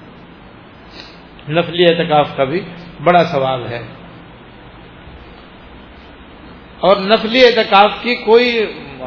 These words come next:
حد مقرر نہیں ہے، کوئی مقدار مقرر نہیں ہے، کوئی دن مقرر نہیں ہے، کوئی مسجد مخصوص نہیں ہے۔ ہر مسجد میں ہر روز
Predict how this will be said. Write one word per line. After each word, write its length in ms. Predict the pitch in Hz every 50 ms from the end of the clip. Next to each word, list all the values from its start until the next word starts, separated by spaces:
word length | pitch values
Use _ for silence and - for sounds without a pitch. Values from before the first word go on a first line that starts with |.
| 120 - -
حد 120 | 185 196 180 175
مقرر 440 | 185 185 180 185 185 190 202 202 202
نہیں 280 | 202 202 208 208 214 220
ہے، 280 | 220 220 214 208 190 - - - - - - -
کوئی 240 | - 196 214 202 185
مقدار 500 | 170 170 175 165 156 160 165 165 185 202
مقرر 500 | 196 202 190 180 185 185 190 196 196 196
نہیں 300 | 196 202 202 202 208 214
ہے، 160 | 214 208 180 - - - - - -
کوئی 220 | - 190 208 196 170
دن 260 | 135 147 190 208 196
مقرر 440 | 190 185 - 185 185 190 202 202 190
نہیں 340 | 190 196 202 202 202 208
ہے، 60 | 214 196
کوئی 400 | 175 - 185 196 202 202 202 185 - - - - - - - - 156
مسجد 560 | 147 147 139 139 156 185 170 170 214 247 220
مخصوص 520 | 226 214 185 - - 180 190 185 - 151
نہیں 200 | 156 143 131 123
ہے۔ 220 | 113 110 - - - - - - - - - - - - - - - - - - - - - - - - - - - - - - -
ہر 220 | 196 226 233 233
مسجد 480 | 214 202 202 175 - 170 196 214 180 170
میں 540 | 165 160 160 165 170 180 190 196 190 175 143
ہر 260 | - 135 156 180 180
روز 520 | 165 160 165 165 165 175 185 196 202 202